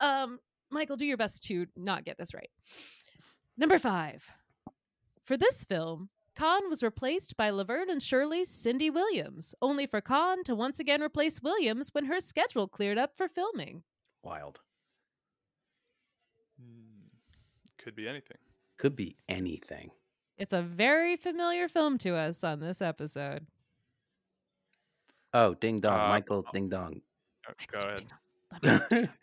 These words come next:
Speaker 2: <laughs> Wait.
Speaker 1: Miles ding dong. We can't have a tie. Miles ding dong.
Speaker 3: Uh, I, Miles is buzzing in, even though Michael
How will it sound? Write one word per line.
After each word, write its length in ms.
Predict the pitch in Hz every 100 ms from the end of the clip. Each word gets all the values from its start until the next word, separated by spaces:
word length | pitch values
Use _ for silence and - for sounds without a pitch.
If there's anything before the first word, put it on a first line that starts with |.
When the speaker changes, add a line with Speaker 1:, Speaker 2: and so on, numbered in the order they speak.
| -
Speaker 2:
<laughs> 240 | - - -
Wait. 320 | 135 113 - - _ - - - -
Speaker 1:
Miles 260 | - - -
ding 200 | 220 -
dong. 140 | - 147 - - - _ -
We 60 |
can't 220 | 139 - 208
have 100 | -
a 40 |
tie. 280 | - 233 240 214 202 226
Miles 260 | 226 -
ding 140 | - -
dong. 380 | 113 113 110 110
Speaker 3:
Uh, 20 | -
I, 160 | 117 113
Miles 400 | 117 117 117 117
is 140 | 107
buzzing 340 | - 104 107 104
in, 200 | 98 101
even 180 | 104
though 120 | 98 95
Michael 180 | 95